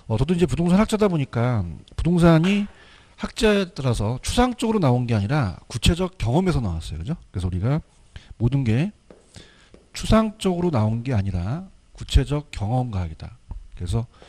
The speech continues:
구체적인 경험에서 나온 과학이다. 이렇게 보고요. 우리 부동산은 법제도, 법제도가 많죠. 그래서 규범하는, 바람직하게 윤리를 또 지키는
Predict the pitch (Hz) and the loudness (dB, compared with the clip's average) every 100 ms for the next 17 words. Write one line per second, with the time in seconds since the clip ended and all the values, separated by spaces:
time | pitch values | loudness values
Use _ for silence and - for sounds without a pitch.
0 | - - - - - - - 127 117 123 | -20 -20 -20 -18 -16 0 4 4 2 -2
1 | 117 113 _ _ _ 139 151 165 160 - | -4 -6 _ _ _ -8 -6 -8 -12 -18
2 | _ _ - - - - 104 131 147 131 | _ _ -20 -20 -12 -4 0 2 2 0
3 | 135 95 104 90 85 82 - 95 156 - | 0 -2 -2 -4 -6 -8 -10 -10 -10 -14
4 | - 101 110 98 82 139 139 _ - - | -12 -8 -6 -6 -6 -8 -10 _ -20 -20
5 | - _ - 160 147 165 175 190 - - | -20 _ -4 -2 -2 0 0 0 -2 -2
6 | - 165 160 - - 131 - - 127 135 | -2 -4 -6 -6 -4 -4 -4 4 4 4
7 | 127 95 78 85 - - - - 90 - | 2 2 2 0 0 -10 -10 -4 -2 0
8 | 113 143 120 85 82 143 151 101 123 123 | 4 4 4 0 -4 -10 -6 -4 -2 -4
9 | 113 104 87 127 160 160 147 - 123 - | -6 -6 -4 0 2 2 0 -6 -8 -8
10 | - 101 82 | -8 -8 -8